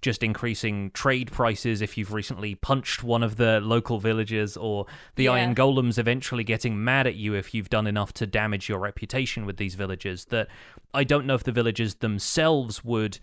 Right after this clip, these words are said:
Speaker 1: close themselves off to trade entirely, because that might seem too difficult of a mechanic to convey with non-verbal, you know,
Speaker 2: Mm.
Speaker 1: eh, wi-, without any kind of text in the game or anything signposting it.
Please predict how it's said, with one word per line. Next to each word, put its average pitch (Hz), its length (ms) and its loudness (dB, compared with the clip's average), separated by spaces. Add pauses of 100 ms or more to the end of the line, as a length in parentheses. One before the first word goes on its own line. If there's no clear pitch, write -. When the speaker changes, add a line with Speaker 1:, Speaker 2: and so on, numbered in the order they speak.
(400)
Speaker 1:
close 123 340 0
themselves 110 460 0
off 110 160 0
to - 120 -8
trade 131 420 0
entirely, 113 580 2
because 101 280 -4
that 110 160 -2
might 110 180 -2
seem 104 460 -4
too 113 520 -2 (400)
difficult 151 460 4
of 131 100 2
a 123 60 6
mechanic 117 480 -2
to 117 220 -6
convey 110 800 0 (400)
with 113 500 0 (220)
non-verbal, 113 1160 4 (180)
you 120 120 0
know, 104 220 2
Speaker 2:
Mm. 95 100 -4
Speaker 1:
eh, 123 120 0 (180)
wi-, 135 180 4
without 131 240 6
any 117 160 2
kind 123 160 2
of 98 60 -8
text - 360 -2
in 120 100 0
the 107 60 -2
game 107 220 0
or 101 100 2
anything 101 420 -2
signposting 110 800 -2
it. 90 160 -8